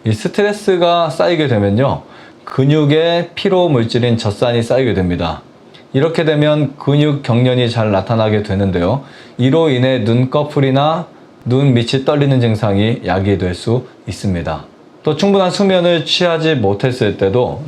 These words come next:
눈 주변 근육의 흥분도가 상승하면서 일시적으로 떨림 증상이 일어날 수도 있습니다. 그리고 네 번째,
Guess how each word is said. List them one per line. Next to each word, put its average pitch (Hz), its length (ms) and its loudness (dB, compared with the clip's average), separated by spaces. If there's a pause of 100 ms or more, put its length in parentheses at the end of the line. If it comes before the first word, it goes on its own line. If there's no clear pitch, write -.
눈 127 240 2
주변 131 500 0
근육의 110 540 0
흥분도가 127 800 0
상승하면서 104 920 -2 (460)
일시적으로 117 760 0 (140)
떨림 135 280 2
증상이 104 600 -2 (240)
일어날 98 340 0
수도 95 380 -4 (160)
있습니다. 85 540 -6 (220)
그리고 170 200 0
네 139 160 2
번째, 160 420 -2